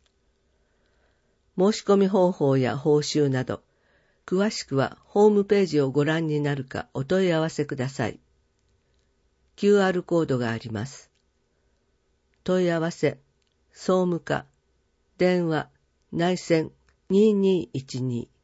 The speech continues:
お知らせ、新婚世帯の新生活にかかる費用を補助します。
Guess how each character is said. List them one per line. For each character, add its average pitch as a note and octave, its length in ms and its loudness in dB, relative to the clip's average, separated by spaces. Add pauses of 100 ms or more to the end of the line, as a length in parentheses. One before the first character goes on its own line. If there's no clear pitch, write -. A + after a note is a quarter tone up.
(2500)
お E3 80 -2
知 F3+ 140 -4
ら F3 120 -2
せ、 - 280 -4 (840)
新 A3+ 300 0
婚 A3+ 280 2
世 A3+ 240 -2
帯 D#3 220 0
の C3 240 -4
新 A3+ 320 2
生 A#3 220 2
活 D#3+ 320 -4
に C#3+ 140 -2
か D3 140 -6
か E3+ 120 -2
る D#3 120 -2
費 C#3+ 180 -4
用 C3+ 240 2
を - 160 -8
補 D#3 140 -4
助 C#3 120 -4
し - 180 -8
ま G2 140 -8
す。 - 240 -20